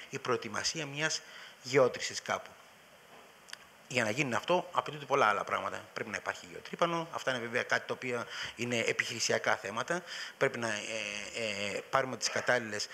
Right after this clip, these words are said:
άδειες την, την ώρα που τις, τις χρειαζόμαστε και δεν έχουμε καμία αμφιβολία ότι αυτό το πράγμα, ε, θα εξελιχθεί ομαλά. Ε, καθώς επίσης, ε, το πολύ σημαντικό είναι να υπάρχουν οι,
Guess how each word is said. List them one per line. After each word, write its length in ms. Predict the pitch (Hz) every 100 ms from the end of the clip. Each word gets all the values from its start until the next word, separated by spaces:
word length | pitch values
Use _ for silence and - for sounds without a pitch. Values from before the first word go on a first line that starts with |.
| - -
άδειες 460 | - 117 110 110 - - -
την, 180 | - 113
την 140 | 110 117
ώρα 120 | 110
που 80 | -
τις, 220 | - 113
τις 200 | - -
χρειαζόμαστε 680 | 101 92 156 185 175 180
και 280 | 170 131 117
δεν 120 | 113
έχουμε 200 | 123 123
καμία 240 | 107 110 127
αμφιβολία 420 | - 104 110 110
ότι 160 | 101 107
αυτό 200 | - 104
το 60 |
πράγμα, 380 | 110 113 98 101 - -
ε, 500 | 95 104 98 101 101 90 95
θα 80 | 110
εξελιχθεί 520 | - 104 98 - 117
ομαλά. 440 | 104 85 123 202 - - - -
Ε, 840 | 143 139 139 135 135 131 135 127 127 -
καθώς 280 | 139 185 127
επίσης, 460 | - 160 - 185 - - -
ε, 140 | 123
το 100 | 117
πολύ 240 | 110 143 143
σημαντικό 380 | 127 107 104 165
είναι 80 |
να 60 | 135
υπάρχουν 380 | - 135 - 147
οι, 160 | 120